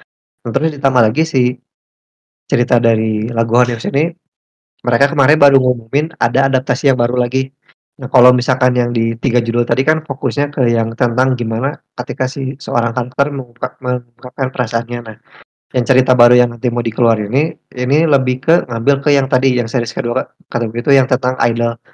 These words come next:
Nah, ini di sini tetap ada romance-nya juga. Kalau dari lagu-lagunya tuh, ini lebih ke romance-nya tuh ada romance nanti antara keluarga,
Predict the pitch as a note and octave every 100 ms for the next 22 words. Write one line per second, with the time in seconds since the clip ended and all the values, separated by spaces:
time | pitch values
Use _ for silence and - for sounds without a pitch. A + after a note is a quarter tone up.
0 | _ _ A#2+ A2+ C#3+ E3+ C#3+ A#2+ D3 D3+
1 | C#3 C3+ A#2+ A#2+ A#2+ A2+ A#2 B2+ C3 C3
2 | _ _ _ _ _ B2 A#2+ A#2 A#2 A#2+
3 | A#2+ A2 A#2 A#2 A2+ A2 A2 A2 E3 E3
4 | - _ _ _ _ _ _ _ _ _
5 | _ B2 D3 D3+ C3+ B2+ - A#2+ A#2 B2
6 | - _ _ _ C3 A#2+ A2+ B2 - E3
7 | - - B2 A#2+ A#2 A#2 A#2 A2+ A#2+ G#2+
8 | F#3 - - A#2 A2+ B2 C3+ A#2 A2 G#2+
9 | A2+